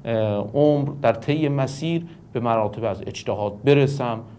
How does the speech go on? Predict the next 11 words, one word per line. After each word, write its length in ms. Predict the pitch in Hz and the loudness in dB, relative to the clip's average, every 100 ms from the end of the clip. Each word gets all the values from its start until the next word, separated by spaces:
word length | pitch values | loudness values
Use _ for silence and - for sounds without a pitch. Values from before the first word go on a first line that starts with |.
| - | -4
بتوانم 560 | 139 139 127 120 113 110 | -2 0 0 0 -2 -4
استنباط 560 | - - 113 101 120 117 | -8 -6 -6 0 0 0
کنم، 280 | - 101 104 | -4 -6 -4
اما 300 | 127 135 135 131 | -2 0 -2 0
الان 580 | 135 127 127 160 175 | 0 0 0 0 0
که 320 | 170 151 131 - - - | -2 -2 -4 -4 -14 -2
در 120 | 123 | 0
مرتبه 560 | 123 120 117 113 113 101 | 2 -2 -4 -4 -4 -4
اجتهاد 480 | 120 - 110 113 110 | -8 -6 -2 -2 -2
نیستم، 480 | 113 - 147 165 180 - - - | -8 -6 -4 -2 -4 -10 -18 -6
بایستی 500 | 107 104 113 - | -4 -4 -6 -6